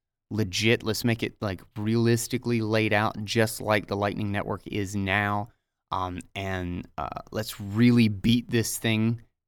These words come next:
to death and see if we can, you know, crash our node, essentially.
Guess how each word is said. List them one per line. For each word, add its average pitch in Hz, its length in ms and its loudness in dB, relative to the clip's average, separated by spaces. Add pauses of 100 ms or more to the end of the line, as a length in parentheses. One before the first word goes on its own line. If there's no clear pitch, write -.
(260)
to 113 100 -2
death 113 480 2
and 107 240 2
see 110 300 2
if 110 160 -4
we 107 180 0
can, 104 400 -2
you 113 80 0
know, 101 140 -2
crash 110 400 2
our 113 160 8
node, 110 360 4
essentially. 120 640 -2